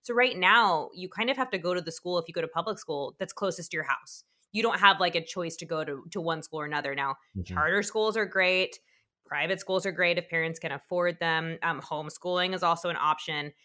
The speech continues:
Speaker 1: And this is something that Thomas Sowell is really, really, really into because he's, he's seen it help him.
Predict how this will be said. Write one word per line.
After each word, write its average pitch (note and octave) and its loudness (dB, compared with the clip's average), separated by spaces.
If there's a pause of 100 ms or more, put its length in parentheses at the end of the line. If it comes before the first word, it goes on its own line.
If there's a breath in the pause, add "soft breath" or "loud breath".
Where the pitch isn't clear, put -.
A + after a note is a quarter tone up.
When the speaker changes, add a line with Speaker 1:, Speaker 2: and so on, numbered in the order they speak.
(200 soft breath)
Speaker 1:
And F3+ -4
this F#3+ 0
is G#3+ -6
something G#3 0
that E3 2 (120)
Thomas F3 0
Sowell G#3+ 0
is G3+ 0 (180)
really, G3 -2
really, F#3 -2
really D#3 -4
into D#3 -4
because D#3+ -8
he's, E3+ -14
he's E3+ -10
seen F#3 -6
it D#3 -6
help E3 -4
him. A3+ -4